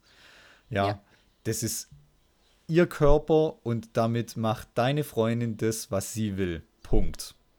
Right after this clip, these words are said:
Speaker 1: Und da gibt's auch keine
Speaker 2: Genau.
Speaker 1: Diskussion, da gibt's auch kein Aber, sondern da ist der Punkt und es ist ihre Wahl und du hast dich als Mann danach zu richten. Und wenn sie sagt, nee, mach ich nicht, dann wird, werden Alternativen gesucht. Fertig.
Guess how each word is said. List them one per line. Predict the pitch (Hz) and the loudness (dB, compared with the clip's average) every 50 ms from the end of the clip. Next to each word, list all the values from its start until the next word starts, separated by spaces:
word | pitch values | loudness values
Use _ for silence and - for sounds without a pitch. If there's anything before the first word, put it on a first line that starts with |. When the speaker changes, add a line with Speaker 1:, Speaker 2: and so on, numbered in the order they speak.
| _ _ _ _ _ _ | _ _ _ _ _ _
Speaker 1:
Und | - 104 | -6 -4
da | 113 110 | -2 -2
gibt's | 120 113 - - - | -2 -2 -4 -4 -4
auch | 120 110 - | -4 -4 -6
keine | - - - 135 143 151 | -6 -4 -2 0 0 0
Speaker 2:
Genau. | 151 - | 0 0
Speaker 1:
Diskussion, | 143 - - - 143 127 120 131 123 120 | -2 -4 -4 -4 -4 -2 -2 -2 -2 0
da | 113 | -2
gibt's | 104 104 117 - - | -2 -2 -4 -6 -8
auch | - 107 - - | -8 -10 -10 -8
kein | - 151 139 147 147 - | -6 -4 -4 -4 -4 -4
Aber, | 117 127 135 135 135 131 131 135 135 - - _ _ _ | -2 0 0 2 2 2 0 0 -2 -8 -18 _ _ _
sondern | - - 110 101 107 104 98 | -6 -4 -4 -2 -4 -2 0
da | - 117 117 123 131 131 | 0 2 2 2 0 -2
ist | - - 110 - - | -4 -6 -8 -4 -2
der | 113 107 | -4 -4
Punkt | 107 - 135 127 135 151 165 180 - - - _ _ _ _ _ _ _ _ _ _ _ _ | -2 0 0 2 2 0 -2 -4 -6 -12 -18 _ _ _ _ _ _ _ _ _ _ _ _
und | _ - 110 117 | _ -4 -4 -2
es | 110 104 | -2 -2
ist | 104 101 - | -4 -6 -4
ihre | - 123 135 139 123 135 131 135 135 - _ _ _ - | -2 0 0 2 2 2 0 0 -2 -6 _ _ _ -4
Wahl | 107 107 110 113 120 123 120 | 0 2 2 4 2 0 0
und | - 113 107 | -4 -6 -6
du | 113 117 117 | 0 2 2
hast | 117 117 117 - | 2 2 0 -4
dich | 120 107 107 | -4 -2 -2
als | 104 104 - | -2 -4 -4
Mann | 113 107 107 110 107 | -4 -4 -4 -4 -2
danach | 113 107 104 104 107 107 - | -4 -2 -2 -4 -4 -6 -8
zu | - - 98 | -10 -8 -4
richten. | 104 120 117 - - - 95 | -4 -4 -4 -6 -8 -8 -6
Und | 98 98 | -4 -4
wenn | 101 101 98 | -4 -4 -6
sie | 104 104 | -6 -6
sagt, | 95 104 98 95 - - 131 | -4 -2 -4 -4 -4 -4 -2
nee, | 127 151 151 139 139 156 180 - _ _ _ _ _ - | 0 0 2 2 0 -2 -4 -6 _ _ _ _ _ -6
mach | 131 135 143 - | -4 -4 -4 -4
ich | 135 - - | -8 -8 -4
nicht, | 120 113 131 135 - - _ _ _ _ _ _ _ _ _ _ _ _ _ _ _ _ - | -4 -2 -2 -4 -6 -10 _ _ _ _ _ _ _ _ _ _ _ _ _ _ _ _ -4
dann | 113 107 117 117 113 123 - _ _ _ _ _ _ _ _ _ _ - | -2 -2 0 -2 -4 -6 -10 _ _ _ _ _ _ _ _ _ _ -8
wird, | 120 113 - - - | -6 -6 -6 -6 -2
werden | 117 117 113 110 82 | 0 0 0 0 -2
Alternativen | 98 107 98 117 104 101 98 - 107 101 98 101 | -4 -4 -4 -4 -6 -6 -6 -6 -8 -8 -6 -8
gesucht. | 92 92 85 85 85 82 - - - - | -8 -8 -8 -10 -12 -12 -14 -18 -20 -14
Fertig. | - - 101 90 - 87 76 - - | -10 -8 -8 -8 -8 -10 -14 -14 -18